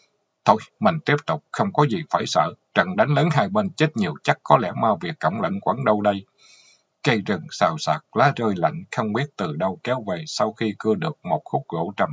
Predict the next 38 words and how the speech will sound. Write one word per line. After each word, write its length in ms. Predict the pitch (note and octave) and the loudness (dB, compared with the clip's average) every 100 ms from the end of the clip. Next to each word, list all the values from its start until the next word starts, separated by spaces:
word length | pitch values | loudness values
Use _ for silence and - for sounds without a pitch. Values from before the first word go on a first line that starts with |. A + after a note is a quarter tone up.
| D2+ | -6
rất 140 | A2+ A2 | -8 -6
quý, 280 | G#2+ A2 D#3 - _ _ | -4 -2 -4 -12 _ _
mà 240 | G#2+ A2 E2 - | 0 2 2 -4
chú 160 | A2+ C#3 | -4 2
hai 240 | B2+ G#2 | 2 0
nói 220 | G2+ B2 C3 | 0 0 4
là 200 | F#2 D#2+ - | 4 4 -4
kỳ 220 | F#2 D2 | -6 -4
nam. 240 | F2 G2+ F#2+ - _ _ _ - - _ _ - _ - | 0 0 0 -10 _ _ _ -20 -20 _ _ -20 _ 2
Lọc 260 | - - | 2 4
rừng 220 | G#2+ E2+ - | 0 0 0
mấy 180 | F#2+ B2 | 0 2
đứa, 200 | A2+ - - _ | 2 0 -2 _
trúng 180 | B2+ D3 | 2 4
đậm. 160 | A2 D#2 - _ _ _ _ - | 2 0 -4 _ _ _ _ 2
Chú 140 | C#3 - | 2 2
chưa 140 | B2+ | -4
bao 220 | G2 G#2+ | 2 2
giờ 200 | F#2+ F2 - | 2 -2 -2
may 180 | G2+ G#2 | 0 2
mắn 260 | G2 C#3 D#3 | 2 2 2
như 140 | G2 - | 0 0
chuyến 180 | C3+ D3+ | 2 4
đi 140 | G#2 | 4
này. 240 | F#2 D#2+ - - | 2 -2 -4 0
Thôi, 160 | A#2+ A2 - | 0 0 0
mình 200 | G3 D#3+ | -2 0
trút 160 | - D#3 - | 2 2 2
trời 180 | E2+ D2 | -2 2
đã 120 | E2 | 0
xế 160 | - A#2+ | 2 2
bóng 260 | A#2 D#3+ | 4 4
rồi. 200 | C3 F2 - _ _ _ _ _ _ _ - - | 4 2 -2 _ _ _ _ _ _ _ -10 0
Cánh 200 | D3+ D3+ | 2 4
rừng 180 | A2+ D#2 - | 2 -2 -2
bỗng 200 | D#2+ A2 - | -2 -2 2
tối 160 | C#3 C#3+ | 2 4
mịt, 100 | - | 0